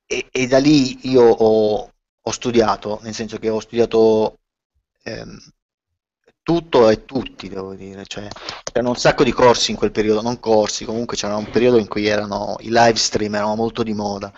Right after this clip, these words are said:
quindi c'erano, e non si pagava niente, eh. Adesso vedo che gente anche solo cinque dollari per, per imparare una cosa, sembra ridicolo, cioè. <laughs>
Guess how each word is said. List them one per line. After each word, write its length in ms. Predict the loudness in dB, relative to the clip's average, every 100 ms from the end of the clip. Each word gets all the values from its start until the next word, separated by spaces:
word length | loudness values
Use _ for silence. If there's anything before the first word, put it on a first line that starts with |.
| -20 -20 -20 _
quindi 180 | -6 -2
c'erano, 380 | 2 2 2 0
e 80 | 0
non 100 | 0
si 140 | 0
pagava 300 | 2 2 0
niente, 400 | -4 -6 -8 -8
eh. 80 | -4
Adesso 400 | -4 -4 -4 -6
vedo 220 | -6 -6
che 180 | -6 -8
gente 320 | -6 -6 -2 -4
anche 220 | -4 -2
solo 180 | 0 0
cinque 260 | -2 -4
dollari 460 | 2 4 4 2 0
per, 180 | -4 -6
per 140 | -8 -8
imparare 320 | -4 -2 -2
una 100 | -2
cosa, 540 | -2 -4 -6 _ -20 _ _ _
sembra 300 | -10 -6 -6
ridicolo, 420 | -6 -6 -6 -8
cioè. 220 | -10 -14 -18 _ -10 -10 -10 -6
<laughs> 540 | 0 2 2 0 -2